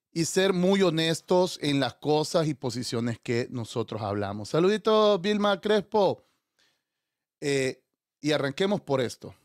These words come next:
Arranquemos por esto. Nosotros ahorita estamos criticando mucho, eh,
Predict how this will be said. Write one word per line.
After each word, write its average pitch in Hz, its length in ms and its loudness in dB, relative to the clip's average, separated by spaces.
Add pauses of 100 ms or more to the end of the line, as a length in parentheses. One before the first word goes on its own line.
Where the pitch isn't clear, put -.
(380)
Arranquemos 135 500 2
por 117 220 -2
esto. - 280 -12 (1600)
Nosotros 160 920 0 (540)
ahorita 160 720 0
estamos 165 400 -4
criticando 143 560 -2
mucho, 151 600 0
eh, 120 340 -4